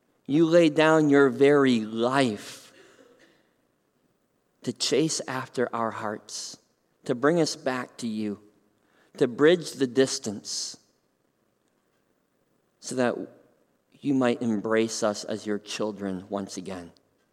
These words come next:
Thank you. That's our first reaction, is to say thank you. Thank you for giving us this opportunity to be in a relationship with you.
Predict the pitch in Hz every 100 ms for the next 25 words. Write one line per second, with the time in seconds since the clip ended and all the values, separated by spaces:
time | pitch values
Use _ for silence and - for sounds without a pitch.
0 | _ _ _ _ _ _ _ _ _ _
1 | _ _ _ _ _ _ _ _ _ -
2 | 110 117 113 92 - _ _ _ 123 123
3 | 117 - 131 127 - 117 113 110 113 110
4 | 107 104 110 - 104 104 - 107 104 -
5 | - - - _ _ _ _ _ _ _
6 | _ _ _ _ _ _ _ _ - 139
7 | 139 147 135 131 120 - 131 135 127 123
8 | 123 - - - _ - 127 - 127 117
9 | 123 - 123 113 107 - 98 _ _ _
10 | _ _ _ _ _ _ _ _ _ _
11 | _ _ _ _ _ _ _ _ - 107
12 | 113 113 110 104 104 104 104 - 101 95
13 | - 92